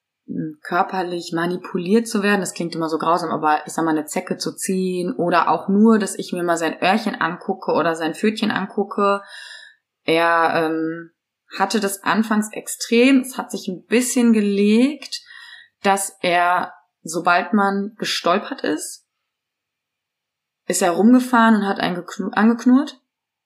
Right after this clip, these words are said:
Also alles, was irgendwie, oder auch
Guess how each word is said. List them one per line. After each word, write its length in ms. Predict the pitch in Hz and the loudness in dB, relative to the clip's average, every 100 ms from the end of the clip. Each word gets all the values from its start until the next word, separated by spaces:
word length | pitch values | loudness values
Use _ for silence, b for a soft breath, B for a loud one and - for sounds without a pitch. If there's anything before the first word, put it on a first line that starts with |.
| _ _ _ _ _ _ | _ _ _ _ _ _
Also 280 | 143 180 180 - - - | -2 0 0 -4 -8 0
alles, 400 | 180 233 262 226 | 4 4 4 0
was 200 | 208 - | -6 0
irgendwie, 500 | 208 240 233 202 185 | 4 4 4 2 0
oder 280 | 185 180 170 | 2 4 4
auch 240 | 196 - | 2 -2